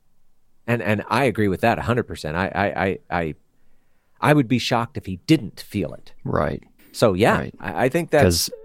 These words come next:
Speaker 2: the movies, you know, that pop culture have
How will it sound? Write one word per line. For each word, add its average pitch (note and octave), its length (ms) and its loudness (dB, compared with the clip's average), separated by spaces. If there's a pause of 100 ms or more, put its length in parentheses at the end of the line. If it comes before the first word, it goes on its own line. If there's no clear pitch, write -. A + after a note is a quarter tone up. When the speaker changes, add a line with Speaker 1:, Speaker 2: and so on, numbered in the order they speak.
(220)
Speaker 2:
the G2 160 2
movies, F2+ 680 4 (280)
you F2 120 2
know, E2 200 2
that D#2+ 200 2 (840)
pop - 300 0
culture E2+ 460 0
have D#2+ 200 -4